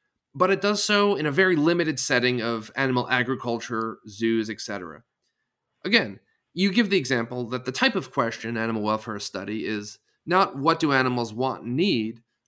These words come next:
but rather what do animals in concentrated animal feeding operations want and need. Animal welfare operates within the system for the purpose of maintaining and optimizing the status quo.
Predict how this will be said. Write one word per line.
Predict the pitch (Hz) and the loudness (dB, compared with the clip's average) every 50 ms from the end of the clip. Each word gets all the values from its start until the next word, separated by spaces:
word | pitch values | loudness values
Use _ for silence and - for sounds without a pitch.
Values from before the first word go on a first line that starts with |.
| _ - | _ -6
but | - 131 | -4 -2
rather | 113 147 147 143 131 123 117 117 120 120 _ _ _ - | 2 2 2 4 2 2 -2 -4 -8 -12 _ _ _ -2
what | 139 156 165 160 | 2 2 2 4
do | 165 151 | 4 4
animals | 143 135 131 127 123 123 123 120 131 | 4 4 4 4 4 2 0 0 -2
in | 117 113 120 | -4 -4 -4
concentrated | - - 127 131 123 - 120 - - 120 113 117 117 | -4 -2 -4 -4 -4 -6 -10 -4 -2 0 0 2 0
animal | 113 110 113 113 110 107 | 0 -2 -2 -4 -4 -6
feeding | 107 - - 196 196 160 151 127 | -6 -6 -4 -4 -2 0 0 -2
operations | 107 95 104 - - 90 85 80 90 - - 78 92 104 107 | -2 -6 -8 -12 -12 -14 -12 -12 -14 -14 -16 -18 -18 -18 -14
want | 104 104 85 57 60 | -14 -14 -14 -14 -16
and | 82 98 | -20 -20
need. | - 78 87 _ _ _ _ _ _ _ _ _ _ _ _ _ _ _ _ _ - | -20 -20 -20 _ _ _ _ _ _ _ _ _ _ _ _ _ _ _ _ _ -2
Animal | 170 180 190 202 202 202 190 | 0 2 2 2 2 2 2
welfare | 165 165 147 143 139 - 156 147 127 - - | 2 4 2 2 2 0 -4 -4 -4 -4 -4
operates | 127 131 135 131 131 123 123 123 120 123 - - | -2 -2 -2 0 2 2 4 4 2 0 0 -2
within | 131 127 131 - 170 170 160 151 147 143 - 110 | -2 -2 0 2 2 2 2 2 0 -4 -6 -6
the | 120 | -8
system | - - 117 101 - - - 80 90 90 - | -6 -6 -6 -6 -8 -10 -14 -14 -16 -14 -10
for | - 139 | -8 -8
the | 131 | -8
purpose | 123 135 160 156 - 131 - | -6 -6 -6 -6 -4 -4 -4
of | 131 120 | -4 -2
maintaining | 127 127 123 131 127 120 - - 156 160 160 160 151 139 | 0 0 0 0 -2 -4 -4 -2 0 2 2 2 2 0
and | 127 117 | 0 0
optimizing | 113 123 127 127 - 120 110 104 98 104 117 113 101 | -2 -4 -4 -4 -4 -6 -4 -4 -6 -8 -8 -10 -10
the | 104 | -10
status | 101 - - 85 87 87 95 - | -12 -10 -10 -10 -12 -12 -14 -18
quo. | _ _ 82 82 71 71 | _ _ -20 -20 -20 -20